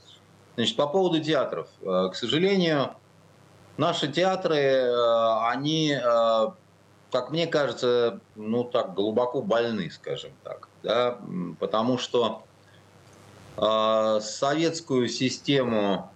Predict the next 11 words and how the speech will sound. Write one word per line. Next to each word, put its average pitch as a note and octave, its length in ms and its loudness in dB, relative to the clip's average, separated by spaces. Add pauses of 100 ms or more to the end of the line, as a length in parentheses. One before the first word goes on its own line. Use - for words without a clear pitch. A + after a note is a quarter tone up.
(1160)
в - 40 -20
том A2+ 140 0
числе A2+ 260 2
руководство, A2+ 840 -2
да, G#2 200 2
в - 80 -4
том G2+ 140 -2
числе G2+ 180 0
художественное F#2+ 800 -2
руководство E2 640 -2
театрами, F2+ 560 0